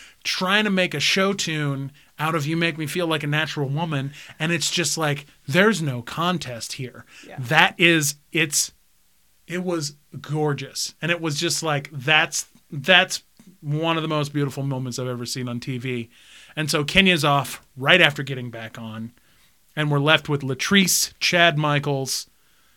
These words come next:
Speaker 1: Sharon Needles, and Fifi. And I've been Sharon Needles the whole time, but there's a moment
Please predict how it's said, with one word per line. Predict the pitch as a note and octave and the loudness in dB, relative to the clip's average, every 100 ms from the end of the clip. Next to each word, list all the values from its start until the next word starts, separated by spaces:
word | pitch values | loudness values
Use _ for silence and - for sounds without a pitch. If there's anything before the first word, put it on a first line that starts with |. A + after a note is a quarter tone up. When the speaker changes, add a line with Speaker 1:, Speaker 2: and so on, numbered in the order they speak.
| _ | _
Speaker 1:
Sharon | - - F3 E3 D#3 | -4 0 2 2 0
Needles, | D#3 D3 C#3+ | 0 0 -2
and | D3 C#3+ | -2 -6
Fifi. | - D#3 C#3 C3+ B2 B2 _ _ _ _ _ _ _ - - | -2 -2 -2 -4 -8 -8 _ _ _ _ _ _ _ -18 -4
And | D#3+ | 4
I've | E3 D3 | 4 6
been | E3+ E3 | 4 2
Sharon | - F#3+ G3 G3+ | 0 0 2 4
Needles | F#3+ F#3 E3+ | 2 2 0
the | D3+ | -4
whole | E3 D#3+ | -6 -8
time, | D#3+ D3 C#3 C#3+ - - - - | -2 0 0 -2 -12 -20 -16 -6
but | D3+ | -4
there's | E3 D#3+ | -2 -2
a | D#3 | -2
moment | D#3 F#3 G#3+ A3+ A3+ | -2 0 2 0 -2